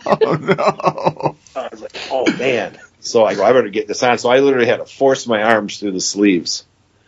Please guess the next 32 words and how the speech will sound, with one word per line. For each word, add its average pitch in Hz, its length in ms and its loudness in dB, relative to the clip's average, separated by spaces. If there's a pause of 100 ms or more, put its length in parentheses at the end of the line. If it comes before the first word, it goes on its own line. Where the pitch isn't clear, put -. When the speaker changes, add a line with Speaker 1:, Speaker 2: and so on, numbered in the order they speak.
(320)
Speaker 2:
you 107 120 0
know, 92 300 2 (600)
and 95 240 0 (100)
that's 147 340 -4
why 147 140 2
I - 20 2
like 117 200 -4
wearing 107 300 -6
wool, 85 380 -8
for 95 140 -4
that 98 340 0
simple 107 320 -2
reason. 101 220 2 (140)
Speaker 1:
Yep, - 40 -10
Speaker 2:
As 78 120 -8
soon 139 140 2
as 127 80 0
Speaker 1:
yep. 127 140 2
Speaker 2:
I - 40 -20
put 127 200 0
it 110 80 0
on, 107 420 0 (640)
I 101 80 0
was 90 140 -4
ba-, 101 300 0
I 110 80 4
mean, 92 280 -6
I'm 127 140 0
not 135 180 0
cold 120 280 0
at 87 120 -2
all, 71 280 -8